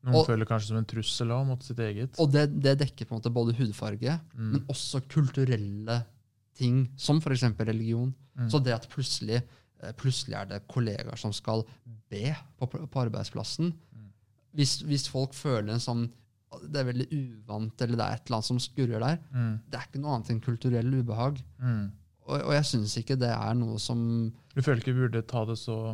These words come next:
Speaker 1: langt og kalle det rasisme og diskriminering, ja?
Speaker 2: Ja, altså,
Speaker 1: Til å
Speaker 2: det,
Speaker 1: begynne med, i hvert fall.
Speaker 2: altså, det kommer an på hvordan man definerer
Speaker 1: Ja.
Speaker 2: rasisme.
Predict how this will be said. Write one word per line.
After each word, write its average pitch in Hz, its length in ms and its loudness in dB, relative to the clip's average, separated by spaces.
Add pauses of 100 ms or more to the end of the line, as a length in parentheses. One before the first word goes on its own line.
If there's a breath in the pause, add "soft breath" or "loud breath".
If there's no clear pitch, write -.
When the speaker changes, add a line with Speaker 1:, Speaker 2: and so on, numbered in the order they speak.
(140)
Speaker 1:
langt 117 340 0
og 127 40 -4
kalle 110 200 0
det 107 100 0
rasisme 117 640 -4
og 107 80 -2
diskriminering, 110 680 0
ja? 117 80 0 (180)
Speaker 2:
Ja, 170 120 6
altså, 180 180 4
Speaker 1:
Til 175 40 2
å 165 40 2
Speaker 2:
det, 170 160 10
Speaker 1:
begynne 113 200 8
med, 117 100 8
i 123 100 12
hvert 127 80 2
fall. 160 160 4
Speaker 2:
altså, 175 220 6 (120)
det 165 120 6
kommer 165 180 6
an 170 80 2
på 196 80 6
hvordan 190 160 8
man 147 120 8
definerer 131 500 6
Speaker 1:
Ja. 113 100 6
Speaker 2:
rasisme. 117 460 4